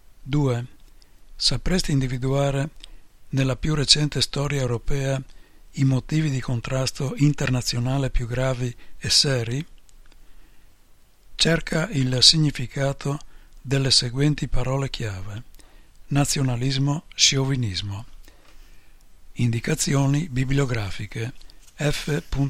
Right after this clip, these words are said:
Barth. I gruppi etnici e i loro confini: in V. Maier a cura di Questioni di etnicità:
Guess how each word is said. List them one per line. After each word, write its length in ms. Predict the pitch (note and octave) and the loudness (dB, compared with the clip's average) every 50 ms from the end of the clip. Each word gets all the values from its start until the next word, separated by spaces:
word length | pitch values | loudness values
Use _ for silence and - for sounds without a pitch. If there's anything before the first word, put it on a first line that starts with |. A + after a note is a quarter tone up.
| C3 C#3 C3 | 0 -2 -2
Barth. 480 | B2 G#2+ G#2 F#2 F2+ G2 - - - - - - - - - - - - - - - - - - - - - - | -2 -4 -6 -6 -6 -10 -12 -14 -16 -18 -18 -18 -20 -20 -18 -20 -20 -20 -20 -20 -20 -20 -20 -20 -20 -20 -20 -8
I 180 | - C3+ C3 | -4 -4 -2
gruppi 340 | A#2 C3 D#3 D#3+ - - C#3 | 0 2 2 4 4 4 4
etnici 520 | C3+ C#3 C#3+ - - C#3 C#3 C3+ - - C3 | 4 4 2 2 2 2 2 2 2 0 0
e 40 | |
i 80 | B2 A#2+ | 0 0
loro 220 | B2+ C#3 C#3 C#3 | 0 0 0 0
confini: 680 | B2+ - C#3 B2+ A#2+ - - A2+ G#2+ G#2 G2+ G2+ G#2 A#2 - - - - - - - - - - - - - - - - - - | 0 0 -2 -2 -2 -2 -4 -4 -4 -4 -4 -4 -6 -6 -8 -12 -18 -20 -20 -20 -20 -20 -20 -20 -20 -20 -20 -20 -20 -20 -6 0
in 360 | C#3 C#3 C3+ C3 C3 B2+ D3+ - - - - - - - - - - | 2 4 4 4 2 0 -2 -6 -12 -18 -20 -20 -20 -20 -20 -14 -4
V. 320 | C#3+ C3+ D3 D3 C3 A#2 - - - C#3+ C#3 B2+ - C3 | 0 2 4 4 2 0 0 2 2 4 4 4 2 0
Maier 480 | A#2+ A#2+ A#2+ B2+ C3+ C3+ C#3+ C#3+ C#3 - | 0 0 0 0 0 0 0 0 -2 -4
a 160 | - C3+ A#2 | -6 -6 -6
cura 320 | - - - D3+ D3 C#3+ | -6 -6 -4 -2 -2 -2
di 240 | C3 A2 G2+ G2+ A#2+ - - - - - - - - - - - - - - - - - - - - - - - - | -2 -2 -4 -8 -8 -10 -14 -16 -16 -20 -20 -20 -20 -20 -20 -20 -20 -20 -20 -20 -20 -20 -20 -20 -20 -20 -20 -18 -8
Questioni 720 | - - C#3 C3 - - - D#3 D#3 E3 D#3+ D#3 D#3 C#3 | -2 2 2 4 4 2 2 4 4 6 6 4 4 2
di 200 | B2 C3 C#3 - - - - - - - - | 2 0 -2 -2 -6 -12 -20 -20 -20 -20 -8
etnicità: 920 | - D3+ D3+ - - C#3+ C#3 D3+ D3 - D#3+ C3+ - - B2+ A2+ A2+ C3+ | -2 0 0 0 2 4 4 4 4 2 0 -2 -4 -6 -6 -6 -6 -8